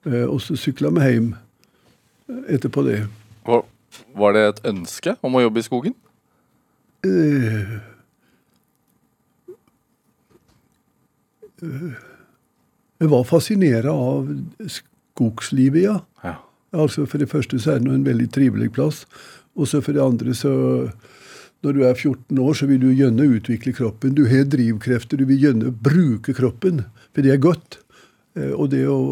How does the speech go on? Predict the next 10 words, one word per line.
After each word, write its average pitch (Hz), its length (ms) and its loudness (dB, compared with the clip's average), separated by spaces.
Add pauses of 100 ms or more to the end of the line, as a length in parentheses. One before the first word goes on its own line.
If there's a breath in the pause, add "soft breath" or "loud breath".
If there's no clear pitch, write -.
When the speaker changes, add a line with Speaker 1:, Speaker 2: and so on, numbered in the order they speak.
(300)
Speaker 1:
få 131 300 -2
et - 260 -10 (380)
yrke, - 500 -4
da, 175 140 0
der 135 180 -2
du 127 60 -2
fikk 139 260 -6
anledning 123 480 -2
til 131 100 -4
å 127 120 -2